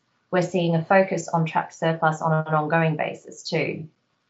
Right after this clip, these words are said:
So what can we expect from the second consultation on D B funding,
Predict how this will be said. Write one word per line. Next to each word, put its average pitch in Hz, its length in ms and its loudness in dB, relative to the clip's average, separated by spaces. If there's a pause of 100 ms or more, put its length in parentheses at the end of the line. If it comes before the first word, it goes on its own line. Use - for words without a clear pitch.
(1500)
So 262 220 2
what 277 180 4
can 330 100 -8
we 320 100 -4
expect - 520 -2
from 202 100 -12
the 202 60 -8
second 247 420 -6
consultation 165 640 -10
on 156 80 -4
D 151 200 -4
B 151 180 -6
funding, 151 600 -4